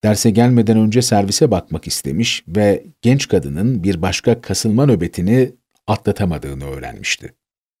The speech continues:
Solunum kasları kasılan kadın kim bilir ne acılar çekerek nefessiz kalmış ve yapılan sakinleştiricilere, müdahalelere rağmen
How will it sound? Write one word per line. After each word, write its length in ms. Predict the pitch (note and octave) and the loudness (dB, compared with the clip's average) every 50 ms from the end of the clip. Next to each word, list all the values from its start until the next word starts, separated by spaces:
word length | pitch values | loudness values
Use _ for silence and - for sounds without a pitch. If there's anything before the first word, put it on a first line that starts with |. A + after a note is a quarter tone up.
| _ _ _ _ _ _ _ _ _ _ _ _ | _ _ _ _ _ _ _ _ _ _ _ _
Solunum 420 | - - A#2 A2 A2 A#2 C3+ C#3+ | -4 0 2 4 4 4 2 2
kasları 460 | C#3 - B2 A2 - - A#2 A2 A2 | 2 2 0 0 0 0 0 0 0
kasılan 420 | - - G#2+ - - G#2+ G#2+ G2+ G#2 | 0 -2 -2 -2 0 0 0 0 -2
kadın 340 | - - G2 G2 G2+ G2 F#2 | -2 -2 -2 0 0 -2 -2
kim 300 | - - B2 C3 B2 A2 | -2 -2 0 2 2 2
bilir 300 | G#2+ G#2 G#2 E2+ E2+ F#2+ | 2 2 2 0 2 2
ne 100 | C3+ D3+ | 4 4
acılar 360 | C3+ G#2+ G2+ G2+ G2+ F#2+ - | 4 2 2 0 -2 -2 -2
çekerek 440 | - - F#2+ - G#2+ F#2+ F#2 - - | -2 -4 -4 -2 -2 -2 -2 -2 -2
nefessiz 500 | F#2 F#2 - G2 F2 - - A#2+ A#2 - | -4 -4 -4 -4 -4 -4 -4 -4 -4 -4
kalmış 540 | - - D#2 C2+ - D2 G#2 - - - _ _ _ _ _ _ _ _ _ - | -6 -6 -6 -6 -6 -6 -6 -6 -8 -10 _ _ _ _ _ _ _ _ _ -2
ve 100 | F#2 G#2+ | 0 2
yapılan 580 | G#2 F#2 D#2+ C3 F2+ F2+ - G#2 G2 G2 G2+ G2+ | 2 2 0 -2 -4 -4 -2 0 2 2 2 0
sakinleştiricilere, 1300 | F#2+ - G#2 F2+ F2 - - F2+ F2 D#2+ D#2+ - - - D#2+ D#2 D2 C#2+ C#2 C2+ C2 A#1+ C2+ E2+ G#2+ A#2 | 0 -2 -2 -2 -2 -2 -2 -2 -2 -2 -2 -4 -4 -4 -4 -4 -4 -6 -8 -10 -10 -10 -8 -6 -6 -6
müdahalelere 760 | A2+ - D2+ F#2 E2+ G2 F#2 G2+ F#2+ F#2+ F#2 F2+ F2+ F2+ F#2 F2+ | -6 -6 -6 -2 -2 -2 0 0 0 0 0 0 0 0 -2 -2
rağmen 540 | F2 D2+ C2 B1+ C#2+ E2 G2+ A#2 B2 C#3+ | -2 -6 -6 -8 -6 -4 -4 -4 -4 -6